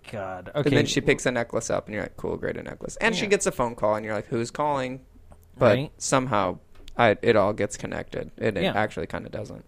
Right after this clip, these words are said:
Speaker 1: No, well,
Speaker 2: Like,
Speaker 1: okay.
Speaker 2: 'cause then they're like, "Well, you
Speaker 1: Don't,
Speaker 2: didn't call it."
Speaker 1: you,
Speaker 2: Yeah.
Speaker 1: uh, don't jump ahead on that one yet.
Speaker 2: <sighs>
Speaker 1: Holy hell.
Speaker 2: The house.
Speaker 1: Okay, so <laughs> this, I feel like we've learned a lot about ghosts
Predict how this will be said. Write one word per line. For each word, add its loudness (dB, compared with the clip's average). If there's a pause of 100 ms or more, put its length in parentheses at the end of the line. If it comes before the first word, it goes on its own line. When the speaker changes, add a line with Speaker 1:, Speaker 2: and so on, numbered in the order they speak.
(200)
Speaker 1:
No, 2
well, 2
Speaker 2:
Like, 2 (320)
Speaker 1:
okay. 2 (140)
Speaker 2:
'cause 2
then 0
they're 2
like, 0
"Well, 6
you 8
Speaker 1:
Don't, 6
Speaker 2:
didn't -8
call -10
it." -10 (160)
Speaker 1:
you, -4
Speaker 2:
Yeah. 0
Speaker 1:
uh, 2
don't 4
jump 4
ahead 6
on 4
that 2
one -4
yet. -4 (240)
Speaker 2:
<sighs> -20
Speaker 1:
Holy 6
hell. 6
Speaker 2:
The 2
house. -4
Speaker 1:
Okay, 4 (320)
so 4 (240)
<laughs> 0
this, 2 (240)
I 2
feel 0
like 0
we've 0
learned 2
a 6
lot -4 (480)
about 0
ghosts -2